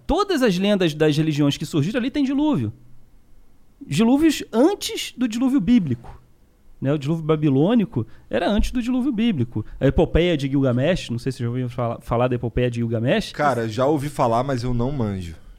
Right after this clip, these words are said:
Speaker 1: Pois é, eu, eu, eu, assim, faz tempo que eu li sobre isso. Então aqui eu vou, vou gaguejar um pouco. Mas, assim, conseguiram a-, achar, é, lápides de argila de uma grande biblioteca da Mesopotâmia.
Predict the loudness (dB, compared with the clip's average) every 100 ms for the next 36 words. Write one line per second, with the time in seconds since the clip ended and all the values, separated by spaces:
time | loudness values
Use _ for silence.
0 | -20 -2 2 6 6 6 4 4 4 2
1 | -2 -2 -2 0 2 2 4 2 0 -2
2 | 2 2 2 0 0 0 0 -2 -2 0
3 | 0 0 -10 -14 -16 -12 -4 -2 -2 -2
4 | -2 -2 -2 -2 -2 -2 0 0 2 0
5 | 2 2 0 -4 -20 -18 -18 -14 0 2
6 | 4 4 4 0 2 2 2 0 0 -2
7 | 0 -2 0 -2 0 0 2 4 2 2
8 | 0 2 2 2 0 0 2 2 0 -4
9 | -2 -2 0 0 -2 -2 0 0 0 -2
10 | -2 -4 -6 -6 -4 -4 -6 -6 -6 -4
11 | -6 -8 -6 -6 -6